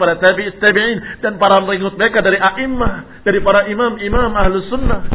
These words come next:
Ketika kita tegur, kita nasihati, pentingkan akidah. Apa jawabannya?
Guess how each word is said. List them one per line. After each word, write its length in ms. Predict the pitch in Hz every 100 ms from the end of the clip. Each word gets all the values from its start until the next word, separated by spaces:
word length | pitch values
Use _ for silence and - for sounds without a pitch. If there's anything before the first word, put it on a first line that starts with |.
| - - - - - - - - - - -
Ketika 400 | 240 254 247 247
kita 240 | 247 220 254
tegur, 320 | 214 208 185
kita 160 | 185
nasihati, 560 | 185 175 175 180 180 165
pentingkan 400 | 151 151 185 151 131
akidah. 640 | - 151 127 123 - -
Apa 240 | 208 214 180
jawabannya? 480 | 165 165 156 151